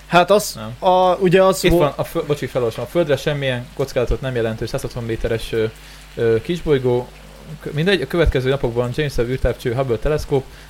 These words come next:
Speaker 2: és
Speaker 1: Ja.
Speaker 2: földi teleszkóp segítségével vizsgálják meg, hogy a dart meg tudta-e
Speaker 1: Igen.
Speaker 2: változtatni ennek a, ö,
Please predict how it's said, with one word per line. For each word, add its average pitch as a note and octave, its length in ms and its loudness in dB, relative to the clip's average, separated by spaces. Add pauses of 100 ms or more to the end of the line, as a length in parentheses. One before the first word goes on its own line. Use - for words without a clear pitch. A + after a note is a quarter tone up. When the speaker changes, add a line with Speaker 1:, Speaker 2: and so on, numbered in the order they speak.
(120)
Speaker 2:
és C3 60 -6
Speaker 1:
Ja. B2 120 -4
Speaker 2:
földi C#3+ 200 4
teleszkóp - 360 -2
segítségével B2 360 -4
vizsgálják A#2+ 260 0
meg, - 100 -6
hogy A#2 120 -2
a A2 60 2
dart B2+ 320 2
meg B2+ 180 -4
tudta-e A2+ 460 -4 (100)
Speaker 1:
Igen. A#2 240 -6
Speaker 2:
változtatni B2+ 680 -4
ennek A#2+ 380 -6
a, A2+ 340 -2 (100)
ö, A2 340 -4